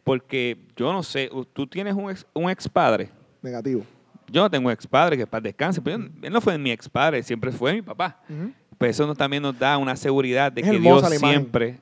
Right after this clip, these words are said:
Speaker 1: va a
Speaker 2: la
Speaker 1: ser
Speaker 2: Biblia.
Speaker 1: nuestro padre
Speaker 2: Es
Speaker 1: para
Speaker 2: hermosa.
Speaker 1: siempre. O
Speaker 2: Es
Speaker 1: sea que,
Speaker 2: hermosa.
Speaker 1: eh, eh, te-, te-, queremos tra-, tra-, tratar de dar una aplicación, ¿verdad?
Speaker 2: Las
Speaker 1: Hacer,
Speaker 2: dos.
Speaker 1: para,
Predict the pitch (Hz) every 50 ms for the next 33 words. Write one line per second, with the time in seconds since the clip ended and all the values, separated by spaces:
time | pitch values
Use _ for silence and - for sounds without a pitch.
0 | - - 120 113 135 127 131 131 127 120 117 123 117 - 117 113 107 123 123 123
1 | 117 104 104 104 110 _ _ _ _ _ _ - 147 151 101 98 98 95 - 120
2 | 117 107 101 - - - - - 143 147 151 147 147 180 - 143 123 123 - _
3 | _ _ - 135 139 139 - - _ _ _ - - - - - - - 156 151
4 | - 160 160 165 156 - 156 143 - - 147 139 147 156 175 - 170 175 170 151
5 | 147 135 131 - _ _ - 127 120 123 131 143 151 151 156 160 151 147 147 147
6 | 123 135 123 - 135 135 127 120 107 110 120 127 135 127 127 135 127 113 98 -
7 | - 127 117 117